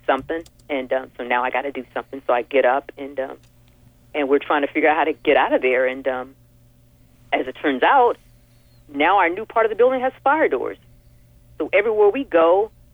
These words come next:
there's now a wall that wasn't there before. So we're like mice in a maze trying to get out of there, because now there's all these firewalls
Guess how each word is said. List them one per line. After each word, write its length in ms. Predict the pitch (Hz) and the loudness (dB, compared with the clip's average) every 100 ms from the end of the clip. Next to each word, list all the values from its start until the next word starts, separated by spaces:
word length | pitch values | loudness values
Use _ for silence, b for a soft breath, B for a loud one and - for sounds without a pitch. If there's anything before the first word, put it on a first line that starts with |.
| - | -2
there's 180 | 156 143 | -2 0
now 200 | 160 165 | 2 2
a 80 | |
wall 480 | 135 160 233 127 123 - - _ _ _ - | 2 2 2 2 -2 -10 -20 _ _ _ -4
that 140 | 135 | 2
wasn't 300 | 143 147 135 | 2 2 -2
there 180 | 165 233 | -2 -2
before. 440 | - - - 107 - _ _ _ _ _ - - | -6 -10 -10 -10 -14 _ _ _ _ _ -12 0
So 140 | 190 | 4
we're 120 | 240 | 4
like 220 | 220 160 139 | 4 2 -2
mice 400 | 143 147 151 165 - | -4 -2 -2 -6 -14
in 100 | 156 | -12
a 40 | |
maze 400 | 139 123 110 131 - - - - - - - - _ | -6 -6 -6 -14 -20 -20 -20 -20 -20 -20 -20 -20 _
trying 460 | - - 147 143 143 | -8 -2 0 0 -4
to 120 | - | -10
get 160 | - 123 | -6 -2
out 180 | 117 120 | -2 -4
of 80 | |
there, 280 | 117 113 127 - - - | -8 -8 -10 -14 -20 -20
because 320 | 139 135 123 - _ - | -4 -4 -4 -10 _ -6
now 180 | 135 135 | -2 0
there's 180 | 127 117 | 0 0
all 160 | 123 | 0
these 140 | 127 127 - | 0 -6 -4
firewalls 580 | 120 120 120 113 - | 0 0 0 -2 -4